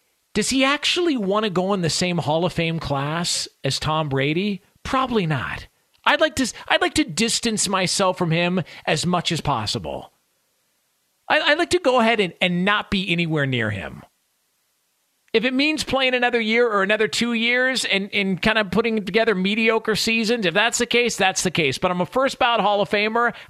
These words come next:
I'd like to have my own shine. I don't have to worry about being, playing second fiddle to Tom Brady when I've been doing that for the last ten years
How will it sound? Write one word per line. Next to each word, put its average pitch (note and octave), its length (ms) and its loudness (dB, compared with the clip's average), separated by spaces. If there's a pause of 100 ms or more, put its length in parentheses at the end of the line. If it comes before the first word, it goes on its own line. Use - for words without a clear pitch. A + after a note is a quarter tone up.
I'd A#3 140 4
like C4 160 0
to B3+ 80 2
have A3 160 0
my F#3+ 160 2
own D#3+ 220 0
shine. C3 500 -4 (920)
I B3 80 4
don't D4+ 160 2
have C#4+ 100 0
to C4 80 0
worry B3 320 2
about G3 420 0
being, G3 280 -2
playing G#3 340 -2
second A3 420 0
fiddle F#3+ 280 2
to E3+ 80 0
Tom F#3 320 0
Brady F3 260 2
when D3+ 140 0
I've D#3 100 2
been E3 140 0
doing F#3+ 280 2
that C#3+ 300 0 (220)
for - 100 -2
the E3+ 100 2
last F3+ 360 0
ten G3 240 0
years E3+ 560 0